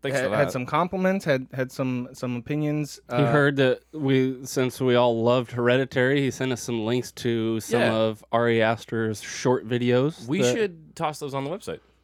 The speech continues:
Speaker 3: We
Speaker 2: Yeah,
Speaker 3: should
Speaker 2: I
Speaker 3: put
Speaker 2: will.
Speaker 3: a link to them.
Speaker 2: I
Speaker 3: I, I
Speaker 2: absolutely will.
Speaker 3: watched them. I can't say that the <laughs> subject material is, uh, very enjoy-, but you could tell that that guy has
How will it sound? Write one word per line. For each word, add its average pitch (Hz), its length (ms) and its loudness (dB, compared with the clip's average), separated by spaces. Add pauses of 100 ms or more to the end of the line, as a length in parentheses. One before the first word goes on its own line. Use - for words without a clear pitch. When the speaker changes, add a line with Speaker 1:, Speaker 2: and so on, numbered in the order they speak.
(280)
Speaker 3:
We 175 80 4
Speaker 2:
Yeah, 226 160 8
Speaker 3:
should 117 200 2
Speaker 2:
I 139 100 -2
Speaker 3:
put 180 60 0
Speaker 2:
will. 180 160 4
Speaker 3:
a 147 40 2
link 151 220 2
to 127 120 -2
them. 107 120 0
Speaker 2:
I - 20 4
Speaker 3:
I, - 20 4
I 156 200 4
Speaker 2:
absolutely 160 220 4
will. 156 60 2
Speaker 3:
watched 175 420 4
them. 220 280 2 (240)
I 135 160 4
can't - 420 -4
say 151 320 2
that 131 200 -4 (180)
the 120 280 0
<laughs> - 220 -2
subject 170 760 -2
material 123 840 0
is, 117 460 0
uh, 110 300 0 (680)
very 131 260 4
enjoy-, 131 200 2
but 151 200 4
you 175 140 6
could 165 200 0
tell 143 320 4
that 120 260 2
that 127 220 4
guy 113 220 2
has 110 500 -2